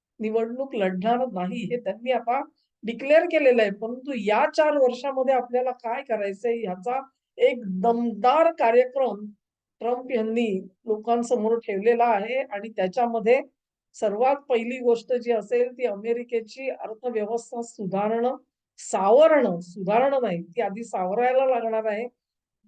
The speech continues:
म्हटलं त्याप्रमाणे वायफळ खर्च, उधळपट्टी बंद करावी लागणार आहे, त्याच्यासाठी काही कटू पावलं उचलावी लागणार आहेत. हे एका बाजूला झालं. दुसऱ्या बाजूला बायडेन सरकारने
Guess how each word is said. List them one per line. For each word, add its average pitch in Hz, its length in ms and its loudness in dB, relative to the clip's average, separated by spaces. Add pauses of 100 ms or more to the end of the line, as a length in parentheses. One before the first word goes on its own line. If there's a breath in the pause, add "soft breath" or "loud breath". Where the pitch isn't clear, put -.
म्हटलं 214 320 0
त्याप्रमाणे 240 580 2
वायफळ 196 500 0 (140)
खर्च, 202 280 -4
उधळपट्टी 233 840 0
बंद 214 300 -2
करावी 240 420 2
लागणार 220 320 0
आहे, 240 120 0 (420)
त्याच्यासाठी 208 720 -4
काही 262 420 -2 (220)
कटू 247 360 -2
पावलं 285 480 2
उचलावी 269 540 0
लागणार 233 320 0
आहेत. 214 280 -4 (520)
हे 269 100 -6
एका 247 400 -4
बाजूला 247 420 0
झालं. 220 320 -4 (100)
दुसऱ्या 262 340 -4
बाजूला 247 500 -4 (580)
बायडेन 233 440 0
सरकारने 262 720 -4